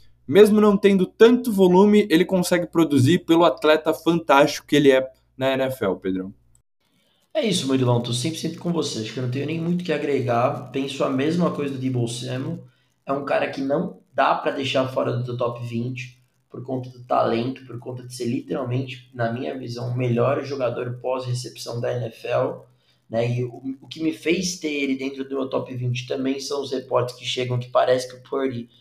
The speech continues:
Speaker 2: vai tá pronto pro começo da temporada regular. Eu acho que com o Purdy titular, isso beneficia todos os pass catchers do time do, do São Francisco forty-niners, George Kittle, Deebo Samuel,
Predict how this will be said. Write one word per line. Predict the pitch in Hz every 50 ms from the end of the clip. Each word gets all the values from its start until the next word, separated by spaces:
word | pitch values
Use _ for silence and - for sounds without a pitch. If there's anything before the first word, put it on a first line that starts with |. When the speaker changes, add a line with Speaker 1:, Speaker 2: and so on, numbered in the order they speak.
| _ _ _ _ _ _ -
Speaker 2:
vai | 120 120 131 147 156 156
tá | - 147 131
pronto | 123 - 135 131 131 131 131 -
pro | - 131
começo | - 127 123 120 117
da | 117 120
temporada | 127 123 120 123 117 117 113 113
regular. | 117 117 117 117 117 120 131 127
Eu | 127 123 127
acho | 127 127 - - -
que | 131 131 127 - - _ _ _ _ _ _ _ _ _
com | _ - 156 151 147
o | 131 123
Purdy | - 160 180 196 180 180
titular, | 180 - 180 175 170 165 151 139 131 131 127 120 110 - - -
isso | 135 - - -
beneficia | 135 143 143 147 143 139 - - - 147 143 143 - - -
todos | - 165 175 175 170
os | 175 175 -
pass | - - 143 135 -
catchers | - - 135 127 120 127 131 120 117 120
do | 123 120
time | - - - 127
do, | 120 123 123 120 120 - - _ _ _ _ _ _
do | _ - 131 127 123 120 117
São | 120 127 127 120
Francisco | - 120 117 - - - - -
forty-niners, | 117 110 107 120 135 139 139 131 120 117 113 107 -
George | - 117 110 - -
Kittle, | - - - 131 135 131 123 117 113
Deebo | 110 113 117 117 110 110
Samuel, | - - - 127 135 135 123 120 - - -